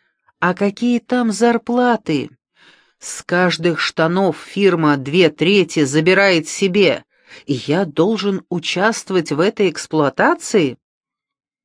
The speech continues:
Нет, не обязательно участвовать. Но ведь это не отменяет того, что одежда может быть красивой или хотя бы чистой.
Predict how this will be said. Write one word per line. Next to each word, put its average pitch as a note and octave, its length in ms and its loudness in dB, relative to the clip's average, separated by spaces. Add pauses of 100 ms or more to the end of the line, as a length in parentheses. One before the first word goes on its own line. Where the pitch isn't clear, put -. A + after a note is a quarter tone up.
(140)
Нет, F3 360 -4
не C#3+ 120 -2
обязательно G#3+ 600 -2
участвовать. - 840 -8 (640)
Но D3 80 0
ведь D#3 260 -2
это D#3+ 220 -2
не D#3 180 0
отменяет E3 720 -2
того, D#3 380 -2
что - 240 -8
одежда C#3 440 -2
может C3+ 300 -4
быть C3 240 -8
красивой C3+ 880 -6 (300)
или B2 140 -6
хотя C#3+ 360 -4
бы D3+ 140 -4
чистой. - 580 -4